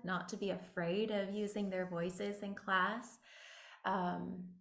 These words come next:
and I think, yeah, that was probably one of the biggest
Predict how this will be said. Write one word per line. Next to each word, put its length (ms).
and 100
I 80
think, 360
yeah, 200
that 120
was 180
probably 920
one 240
of 80
the 60
biggest 640